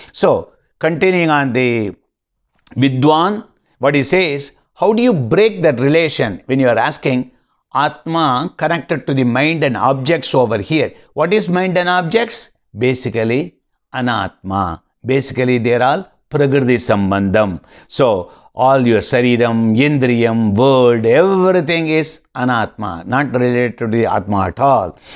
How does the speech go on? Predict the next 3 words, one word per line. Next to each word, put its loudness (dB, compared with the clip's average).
So, 0
Vidwan, 2
Nirvidya, 2